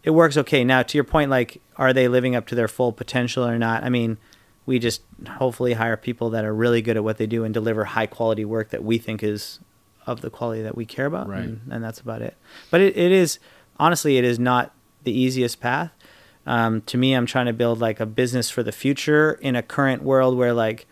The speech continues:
Speaker 1: even a lot of the, um, the regulations, the tax laws, the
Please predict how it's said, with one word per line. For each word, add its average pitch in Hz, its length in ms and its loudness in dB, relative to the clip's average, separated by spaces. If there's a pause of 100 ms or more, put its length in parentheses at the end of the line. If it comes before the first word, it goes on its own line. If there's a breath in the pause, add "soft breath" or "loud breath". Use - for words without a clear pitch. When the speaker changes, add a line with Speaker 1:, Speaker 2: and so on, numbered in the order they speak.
(580 loud breath)
Speaker 1:
even 147 260 4
a 135 60 4
lot 131 220 6
of 120 160 0
the, 120 440 0 (100)
um, 62 460 -10 (1400)
the 120 280 0
regulations, 135 960 2
the - 120 -12
tax - 480 -2
laws, 131 560 2
the 110 240 -4